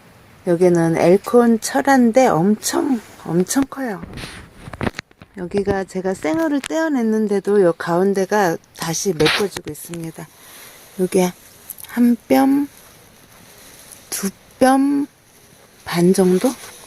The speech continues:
음, 엄청나요. 그리고 뭐 에케문스톤, 파이어필라, 원종,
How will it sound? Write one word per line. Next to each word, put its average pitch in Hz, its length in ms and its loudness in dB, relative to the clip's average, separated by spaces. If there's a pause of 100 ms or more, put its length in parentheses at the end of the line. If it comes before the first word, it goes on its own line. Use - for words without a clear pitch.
(1160)
음, 165 140 -12 (1080)
엄청나요. 185 680 4
그리고 262 500 2 (320)
뭐 156 200 -4
에케문스톤, 214 1300 0 (1300)
파이어필라, 247 1160 2 (2250)
원종, 226 1200 6